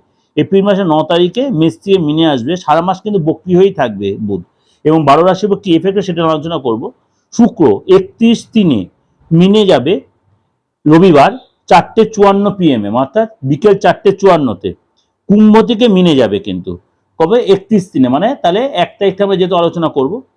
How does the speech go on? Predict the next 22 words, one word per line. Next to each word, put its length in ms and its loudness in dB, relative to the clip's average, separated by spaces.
তাহলে 180 0
এফেক্টটা 340 -4
দেবে। 240 -6
আবার 260 6
পঁচিশ 460 -2
চারে 340 -2
মেষে 320 2
চলে 260 0
যাবে, 260 -6
সুতরাং 680 -4
মিনের 300 2
থেকে 200 0
আবার 240 4
মেষে 260 0
চলে 260 -2
যাবে 180 -6
পঁচিশ 400 -2
তারিখে। 360 -8
পঁচিশ 360 -4
চারে 200 0
কিন্তু 200 -2
আবার 240 2